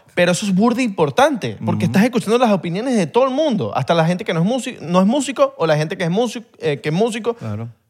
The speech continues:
Speaker 1: Es burda importante
Speaker 2: Hay impor-, hay,
Speaker 1: mostrarle.
Speaker 2: marico, hay, hay opiniones valiosas y, pa-, y opiniones de mierda.
Speaker 1: Pero también, también
Speaker 2: Pero tú necesitas las opiniones de mierda para, para tú saber cuál es valiosa.
Speaker 1: Pero también es, es importante el, "Brother, yo te muestro mi vaina porque no me da pena mostrarte lo que estoy haciendo".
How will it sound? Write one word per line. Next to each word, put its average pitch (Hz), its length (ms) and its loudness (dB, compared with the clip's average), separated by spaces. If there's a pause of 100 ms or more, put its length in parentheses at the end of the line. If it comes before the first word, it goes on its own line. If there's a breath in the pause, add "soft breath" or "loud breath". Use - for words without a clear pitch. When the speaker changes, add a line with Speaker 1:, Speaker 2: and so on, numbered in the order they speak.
(300)
Speaker 1:
Es 139 120 0
burda 220 260 0
importante 277 560 0
Speaker 2:
Hay 151 80 6
impor-, 196 180 2
hay, 240 60 4
Speaker 1:
mostrarle. 254 160 4
Speaker 2:
marico, 185 220 2
hay, 170 180 0
hay 156 140 0
opiniones 170 400 0
valiosas 185 420 0
y, 180 100 -2
pa-, 143 200 -2
y 139 80 -4
opiniones 127 340 -2
de 156 100 -2
mierda. 127 200 -2
Speaker 1:
Pero 196 180 4
también, 190 260 0 (220)
también 185 240 4
Speaker 2:
Pero 160 180 6
tú 156 200 -2
necesitas 180 280 0
las 202 100 2
opiniones 151 300 -2
de 175 60 0
mierda 170 300 0
para, 165 300 -2
para 135 240 0
tú 143 100 -8
saber 147 200 0
cuál 160 120 0
es 151 60 0
valiosa. 143 440 -4 (120)
Speaker 1:
Pero 196 220 2
también 185 360 2
es, 240 180 0
es 196 200 2
importante 180 880 0
el, 139 220 -2
"Brother, 156 480 2
yo 135 100 -4
te 185 100 -4
muestro 196 340 0
mi 190 100 -2
vaina 190 240 0
porque 131 160 -6
no 135 100 -6
me 156 120 -6
da 160 160 -2
pena 147 200 -4
mostrarte 117 460 -8
lo 113 100 -10
que 120 80 -16
estoy 117 240 -10
haciendo". 123 480 -10